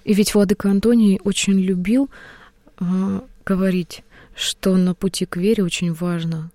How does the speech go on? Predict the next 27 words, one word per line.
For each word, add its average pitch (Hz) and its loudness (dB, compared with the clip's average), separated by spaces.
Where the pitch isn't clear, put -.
встретить - -6
человека, 170 -4
в 156 -6
глазах 165 -6
которого 185 -8
ты 180 -8
увидишь 170 -6
сияние 165 -6
вечной 170 -8
жизни. 151 -6
И - -20
получается, 175 -4
что - -4
вы 170 -4
увидели 175 0
в 170 -12
его 175 2
глазах 165 -4
это - -4
сияние. 151 -4
Но 190 2
что - -2
очень 202 0
хочется - -4
спросить, - -6
Елена 175 0
Юрьевна, 165 -4